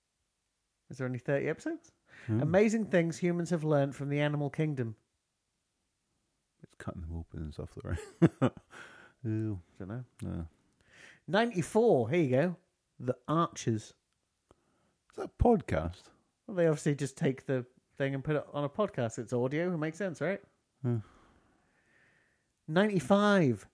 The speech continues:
Speaker 1: Doctor Death. The sequel to Dirty John.
Speaker 2: Hmm.
Speaker 1: And number hundred,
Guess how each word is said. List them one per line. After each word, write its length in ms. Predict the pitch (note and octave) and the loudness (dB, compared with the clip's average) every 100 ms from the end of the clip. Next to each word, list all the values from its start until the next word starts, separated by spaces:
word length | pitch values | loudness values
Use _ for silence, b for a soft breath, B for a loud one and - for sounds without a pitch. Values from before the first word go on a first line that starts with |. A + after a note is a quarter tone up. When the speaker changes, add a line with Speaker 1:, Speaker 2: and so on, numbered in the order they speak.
| _ _ | _ _
Speaker 1:
Doctor 640 | E3 C#3 - - C#3 A#2 F#2 _ | 4 4 0 -2 0 0 -4 _
Death. 600 | - C#3 B1 - - - _ _ _ _ _ _ _ _ _ _ _ _ | 4 4 4 2 -2 -16 _ _ _ _ _ _ _ _ _ _ _ _
The 60 | B2 | -4
sequel 340 | C#3 B2+ A#2+ | 0 0 -2
to 80 | A2 | -4
Dirty 300 | A#2 A2+ A2+ | -2 -2 -2
John. 260 | A2+ A2 G#2 _ _ _ _ _ _ | -4 -4 -6 _ _ _ _ _ _
Speaker 2:
Hmm. 300 | G2+ F2+ G#2+ E2+ _ _ _ _ _ _ _ _ _ _ _ _ _ _ _ _ _ _ b b b b b b b b b - | -10 -8 -10 -12 _ _ _ _ _ _ _ _ _ _ _ _ _ _ _ _ _ _ b b b b b b b b b -6
Speaker 1:
And 200 | B2 D3 | 0 2
number 240 | F3 D3+ | 6 6
hundred, 540 | D#3 C4 D3 C3 C3 | 6 4 4 2 2